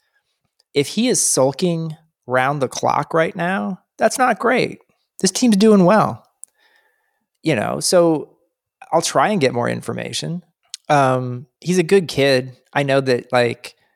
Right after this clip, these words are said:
everyone I've talked to on the team says that. So they don't think he's an asshole. And, and not having an asshole on this team is actually pretty important, 'cause there have been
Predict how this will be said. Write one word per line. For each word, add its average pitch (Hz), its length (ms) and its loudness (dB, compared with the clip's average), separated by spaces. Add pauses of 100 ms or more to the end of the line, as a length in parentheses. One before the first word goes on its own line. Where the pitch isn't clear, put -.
(160)
everyone 143 380 2
I've 120 120 0
talked 127 300 0
to 123 140 0
on 117 120 -2
the 117 80 -8
team 120 580 -8 (120)
says 123 320 0
that. - 340 -10 (600)
So 127 340 2
they 131 100 2
don't 185 180 2
think 147 140 -4
he's 120 160 -4
an 123 80 -8
asshole. 131 640 -6 (120)
And, 147 160 -2
and 156 200 -2
not 160 180 0
having 143 260 0
an 123 80 -2
asshole 120 380 0
on 120 140 0
this 120 160 -6
team 143 260 -6
is 117 80 -2
actually 120 280 -2
pretty 127 260 -4
important, 123 420 -2
'cause 113 120 -10
there 127 100 0
have 156 320 -2
been 117 320 -6